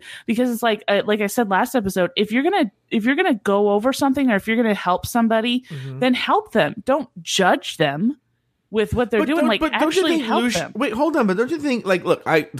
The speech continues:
Speaker 2: L-, L-, Lucian in later seasons gets worse,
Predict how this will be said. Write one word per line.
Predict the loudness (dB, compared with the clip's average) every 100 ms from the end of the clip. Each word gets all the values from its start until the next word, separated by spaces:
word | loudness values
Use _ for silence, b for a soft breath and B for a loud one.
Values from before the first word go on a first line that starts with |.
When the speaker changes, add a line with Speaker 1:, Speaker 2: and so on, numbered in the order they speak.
| -12
Speaker 2:
L-, | -12 -10 -14 _ -12
L-, | -12 -8
Lucian | -2 -2 0 0 -2 0
in | 0
later | 2 2 2 0
seasons | -2 -4 -2 -2
gets | -2 -2
worse, | -2 -2 0 0 -4